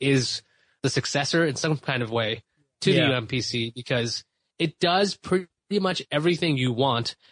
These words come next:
Speaker 1: And with the larger screens that are happening and multitasking on Android phones, like, I mean, actual, like, windowed multitasking,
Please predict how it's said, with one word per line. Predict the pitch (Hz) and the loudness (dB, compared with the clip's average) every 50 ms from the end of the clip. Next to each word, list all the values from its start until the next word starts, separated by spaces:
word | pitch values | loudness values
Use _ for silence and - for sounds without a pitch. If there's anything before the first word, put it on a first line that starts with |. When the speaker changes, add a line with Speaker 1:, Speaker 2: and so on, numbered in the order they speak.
| _ | _
Speaker 1:
And | - 160 | 2 4
with | 156 | 4
the | 147 135 | 6 6
larger | 131 156 185 208 208 180 196 190 185 165 | 6 6 6 6 6 6 6 6 6 4
screens | - - - 156 160 151 135 120 113 | 2 2 2 2 4 4 2 0 0
that | - 127 127 | -2 0 0
are | 123 113 | 0 0
happening | 113 113 101 - 123 117 107 107 | -2 -4 -4 -4 -6 -4 -4 -2
and | 113 117 | -2 2
multitasking | 123 143 165 180 175 156 135 - 131 127 123 120 - - 123 117 110 | 4 4 4 4 4 2 0 0 0 0 0 -2 -4 -4 -6 -6 -4
on | 104 120 117 117 113 - - | -2 -2 -2 -2 -4 -6 -4
Android | 135 147 156 139 131 117 107 95 | 0 2 4 4 4 2 2 0
phones, | - 117 - - - - - - - - _ _ _ _ _ _ _ | -4 -6 -6 -6 -8 -8 -10 -10 -10 -18 _ _ _ _ _ _ _
like, | 143 127 117 | -2 -2 0
I | 147 165 | 2 2
mean, | 170 151 139 - | 2 2 2 2
actual, | 147 143 139 - - - 131 | 0 -2 -2 -2 -2 -2 0
like, | 117 123 110 | 0 -2 -2
windowed | 110 117 135 143 139 131 131 127 123 113 | -2 0 0 2 2 4 4 4 4 2
multitasking, | 120 120 120 - 123 107 113 107 101 - - 107 104 117 | 2 -2 -2 -2 -2 -4 -4 -4 -4 -6 -8 -12 -14 -16